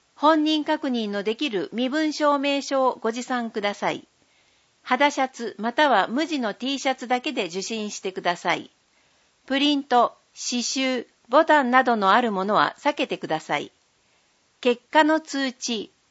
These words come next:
検診結果については、精密検査が必要な場合のみ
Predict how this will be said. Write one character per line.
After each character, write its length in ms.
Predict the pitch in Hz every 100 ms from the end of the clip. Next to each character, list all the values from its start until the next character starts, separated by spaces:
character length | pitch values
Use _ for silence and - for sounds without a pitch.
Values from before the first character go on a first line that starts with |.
| _ _ _ _ _
検 220 | - 330 320
診 300 | 320 320 302
結 240 | 320 320
果 140 | 220
に 160 | 202 202
つ 120 | -
い 140 | 247 190
て 140 | 160
は、 220 | 156 160 -
精 280 | - 311
密 280 | 311 320 320
検 260 | 330 320 269
査 100 | 202
が 120 | 185
必 320 | 190 - 294
要 220 | 311 302 294
な 160 | 285
場 220 | 247 294
合 200 | 294 285 220
の 160 | 277
み 220 | 254 170